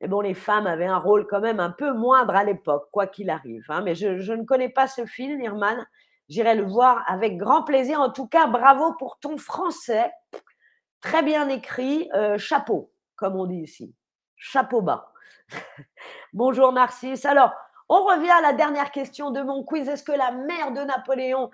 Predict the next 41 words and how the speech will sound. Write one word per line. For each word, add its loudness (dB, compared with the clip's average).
était -2
présente -6
lors 0
de -4
la -2
cérémonie ? -6
Ce -12
que -8
je -10
peux -10
vous -8
dire, -6
c'est -8
que 0
la 4
mère 0
de -6
Napoléon, -6
on -4
la 2
voit 4
dans 0
le -8
tableau, 0
euh, -2
de -8
Jean-François -6
David, -4
mais -6
non, -6
elle -2
n'était -10
pas 2
lors 0
de -4
la -6
cérémonie, -10
elle -6
n'était -10
pas -4
là, -6